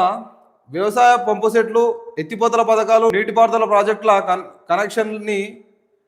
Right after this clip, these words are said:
కనెక్షన్లన్నీ దీని పరిధిలోకే. రామగుండంలో ఎనిమిది వందల మెగావాట్ల ప్లాంటుకు అనుమతి.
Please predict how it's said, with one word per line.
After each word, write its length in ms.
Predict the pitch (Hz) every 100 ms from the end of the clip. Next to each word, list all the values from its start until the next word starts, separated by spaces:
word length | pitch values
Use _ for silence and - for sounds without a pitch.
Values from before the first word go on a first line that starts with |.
| _ _ 147
కనెక్షన్లన్నీ 960 | 202 214 233 208 196 220 202 254 - _ _ _
దీని 200 | 127 208
పరిధిలోకే. 640 | 214 214 208 208 160 117 - - _ _ _ _ _ 123
రామగుండంలో 960 | 156 233 247 247 247 247 240 240 - - - _ _ _ _ _ _ _ _ _ _ 143
ఎనిమిది 240 | 208 240
వందల 240 | 247 240
మెగావాట్ల 500 | 226 214 240 254 247
ప్లాంటుకు 420 | 240 220 220 220 214
అనుమతి. 580 | 202 214 214 214 208